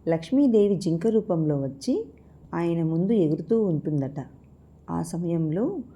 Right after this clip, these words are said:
విష్ణువు ధ్యానం చెదిరి ఆ జింకను చూశాడట. ఆయన పవిత్ర మహిమ కారణంగా ఒక అందమైన కుమార్తె జన్మించిందని, అలా ఇద్దరూ కలిసి తమ భక్తుడైన నంబిరాజన్ కోసము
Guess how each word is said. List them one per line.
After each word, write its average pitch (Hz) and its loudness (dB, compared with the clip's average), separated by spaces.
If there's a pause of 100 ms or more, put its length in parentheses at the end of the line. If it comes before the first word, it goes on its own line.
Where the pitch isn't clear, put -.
(240)
విష్ణువు 233 0
ధ్యానం 156 0
చెదిరి 190 0 (500)
ఆ 196 0
జింకను 196 0
చూశాడట. 160 -2 (760)
ఆయన 175 0
పవిత్ర 185 -2
మహిమ 196 0
కారణంగా 147 -2 (440)
ఒక 165 -6
అందమైన 196 2
కుమార్తె 156 -4
జన్మించిందని, 185 2 (500)
అలా 208 0
ఇద్దరూ 220 4
కలిసి 170 0 (500)
తమ 196 2
భక్తుడైన 190 2 (540)
నంబిరాజన్ 220 4
కోసము 160 0